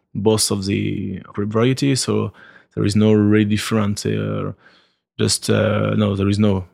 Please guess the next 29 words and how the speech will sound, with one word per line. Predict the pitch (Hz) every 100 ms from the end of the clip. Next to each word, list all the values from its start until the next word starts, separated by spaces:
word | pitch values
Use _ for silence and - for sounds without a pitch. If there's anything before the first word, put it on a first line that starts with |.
| -
no | 101 101
really | 98 98
difference | 95 - 101 98
between, | 98 - -
for | _ 104 95
plowing. | - 107 110 117 113 - - _ _ -
Just | 107 101
difficult | 110 117 113 110
things. | - 117 113 -
We've | 104
got | 110 104
some, | - 110 107 104
uh, | 104 104
land | 104 113 113 110 104 - _ _ _
more | 104 104 98
flat, | - - 113 113 -
and | 110
we've | 101 101
got | 107
some | - 101 101
land | 101 104 104 101
we've | 98
got | 101 101
more | 104 101 101 101
hill. | 92 107 110
So | -
we've | 101 98
got, | 104
mm, | - 101 101 101